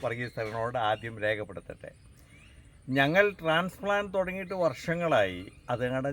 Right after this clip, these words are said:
ഞങ്ങളുടെ യൂറോളജിസ്റ്റ് ട്രാൻസ്പ്ലാന്റ് സർജൻ്റെ റുട്ടീൻ ജോലിയാണ്. നമ്മൾ ചെയ്യുന്നു, പേഷ്യന്റ് വരുന്നു, അവർക്ക് ട്രാൻസ്പ്ലാന്റ് വേണമെങ്കിൽ അത് ചെയ്തു കൊടുക്കുന്നു, അവർക്ക് നല്ല റിസൾട്ട് ഉണ്ടാവും. അങ്ങനെ കേസുകൾ ചെയ്തു, അത് നമ്പർ കൂടി വന്നു. രണ്ടായിരം ട്രാൻസ്പ്ലാന്റ് കഴിഞ്ഞപ്പോൾ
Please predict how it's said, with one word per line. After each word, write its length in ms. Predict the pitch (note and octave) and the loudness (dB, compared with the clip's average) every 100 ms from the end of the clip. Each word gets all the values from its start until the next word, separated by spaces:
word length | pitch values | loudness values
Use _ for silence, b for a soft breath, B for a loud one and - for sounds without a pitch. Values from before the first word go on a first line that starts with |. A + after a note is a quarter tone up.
| D3 | -2
ഞങ്ങളുടെ 280 | C#3+ D#3 D#3+ D3+ | -4 -2 -2 0
യൂറോളജിസ്റ്റ് 840 | D3 D#3 D#3 E3 C#3+ D#3+ E3 - - | 0 4 4 2 -2 -2 -2 -4 -4
ട്രാൻസ്പ്ലാന്റ് 680 | C#3 D#3 - E3 E3 D#3+ D#3 | -2 -2 -4 0 0 2 0
സർജൻ്റെ 360 | D3+ E3 E3+ D#3+ | 0 0 -4 -4
റുട്ടീൻ 360 | E3+ - G#3 G3+ E3 | -4 -4 -6 -6 -4
ജോലിയാണ്. 600 | F#3+ G#3+ G3 B2+ E2 C#2+ E2 - D3+ | 2 4 4 2 0 -4 -14 -10 -2
നമ്മൾ 180 | D#3+ E3+ D3 | 0 0 -2
ചെയ്യുന്നു, 380 | D#3+ D#3+ E3+ F#3 G#3 | 0 0 -4 -8 -6
പേഷ്യന്റ് 420 | C#3+ C#3+ C3+ D#3+ E3 | 0 0 0 -4 -2
വരുന്നു, 280 | D#3+ D#3 F3 G3 b b b E3+ | -4 -4 -10 -14 b b b 6
അവർക്ക് 260 | F3+ E3+ F#3 | 6 6 2
ട്രാൻസ്പ്ലാന്റ് 520 | F#3 F#3 F3 G#3+ G#3+ | 4 2 2 0 2
വേണമെങ്കിൽ 300 | G#3+ A3+ A#3+ A#3 | 2 0 0 0
അത് 80 | G#3 F3 G#3 | 0 -2 2
ചെയ്തു 220 | G#3 G3+ | 2 2
കൊടുക്കുന്നു, 360 | E3 C#3 F#3 C#4 | 0 0 -2 -2
അവർക്ക് 240 | A#3+ F#3 F#3 E3+ | -2 -2 0 2
നല്ല 140 | E3 F3 | 4 2
റിസൾട്ട് 300 | C3+ D#3 D3+ | 0 -4 -4
ഉണ്ടാവും. 260 | A2 E2+ F2 - b b b C3 | -6 -8 -8 -14 b b b 0
അങ്ങനെ 240 | D#3+ F#3 F#3 | 4 6 6
കേസുകൾ 400 | F3 F#3+ G3 G#3+ F#3 | 2 2 4 2 2
ചെയ്തു, 280 | F#3+ G3 A3 B3+ - - C3+ | -2 -2 -2 -4 -8 -2 0
അത് 140 | E3+ G3 F#3 | 2 0 0
നമ്പർ 240 | E3 F3+ G3 E3+ | 0 2 2 0
കൂടി 200 | F#3+ G3 F#3 | -2 2 2
വന്നു. 240 | F3 F#3 G3+ b b b - | 2 -4 -8 b b b 4
രണ്ടായിരം 600 | D#3+ F3+ G3+ A3 G#3+ G#3+ F#3+ | 6 10 10 10 8 2 2
ട്രാൻസ്പ്ലാന്റ് 680 | F3+ F#3+ - - G3 G3 F3 | 4 4 0 0 2 2 2
കഴിഞ്ഞപ്പോൾ 380 | D#3+ D#3+ D#3 | 2 2 2